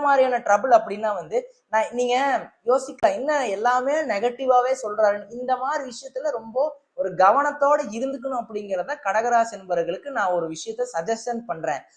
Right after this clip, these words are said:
அப்ப இந்த விஷயத்தை நீங்க கொஞ்சம் ஃபாலோ பண்ணிக்கிறது உங்களோட வாழ்க்கைக்கு நல்லது. இரண்டாம் இடத்துல இருக்கிற கேது பகவானால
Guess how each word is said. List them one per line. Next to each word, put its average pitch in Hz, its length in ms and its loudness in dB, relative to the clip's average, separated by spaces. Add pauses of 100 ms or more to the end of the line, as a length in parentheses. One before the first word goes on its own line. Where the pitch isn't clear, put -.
அப்ப 233 240 0
இந்த 226 140 0
விஷயத்தை 262 340 -6
நீங்க 262 180 -2
கொஞ்சம் 196 280 -2
ஃபாலோ 254 420 6
பண்ணிக்கிறது 214 580 -2
உங்களோட 185 260 2
வாழ்க்கைக்கு 214 580 2
நல்லது. 190 420 2 (460)
இரண்டாம் 285 360 2
இடத்துல 269 200 2
இருக்கிற 226 200 0
கேது 233 280 0
பகவானால 208 520 0